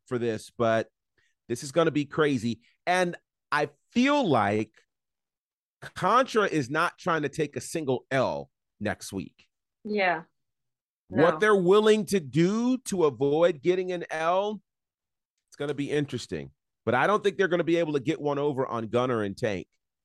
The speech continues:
Speaker 1: And God only knows what they would have to do to try.
Speaker 2: Look, if I'm gonna fight for my life, I want Tank on my team.
Speaker 1: Me too.
Speaker 2: I mean, yes.
Speaker 1: Me too.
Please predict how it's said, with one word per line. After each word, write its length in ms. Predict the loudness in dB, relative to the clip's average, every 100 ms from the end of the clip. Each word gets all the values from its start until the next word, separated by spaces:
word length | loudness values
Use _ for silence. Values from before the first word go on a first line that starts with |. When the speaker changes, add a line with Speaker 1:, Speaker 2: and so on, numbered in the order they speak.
| _
Speaker 1:
And 140 | -6 0
God 260 | 2 4
only 240 | 2 2 0
knows 340 | 0 0 0
what 220 | 0 0
they 100 | 0
would 140 | -4 -4
have 260 | -4 -6 -8
to 80 |
do 140 | -8 -8
to 80 | -8
try. 400 | -10 -10 -12 -16 _ _ _ _ _ _ _ _ _ -2
Speaker 2:
Look, 200 | 0 0
if 120 | 0
I'm 140 | 0
gonna 260 | 2 2 -2 _ 0
fight 260 | 2 0 -2
for 120 | 0
my 180 | 2 0
life, 480 | 0 0 0 -4 -8 _ _ _ _ _ _ _ _ _ _ _ _ _ _ _ _ _ -2
I 100 | 0
want 300 | 0 -2 -4
Tank 260 | -8 -6 -2
on 120 | -2
my 120 | -2
team. 400 | -4 -6 -6 -10 _ _ _
Speaker 1:
Me 180 | -2 0
too. 400 | 2 2 2 -2 _ _ _ _ -4
Speaker 2:
I 80 |
mean, 340 | 0 4 4 2 _ _ _ _ _ _ _ _ -20 -16
yes. 800 | -14 0 2 2 -2 -10 -12 -16 _ _ -6
Speaker 1:
Me 180 | -2 -2
too. 380 | 0 0 0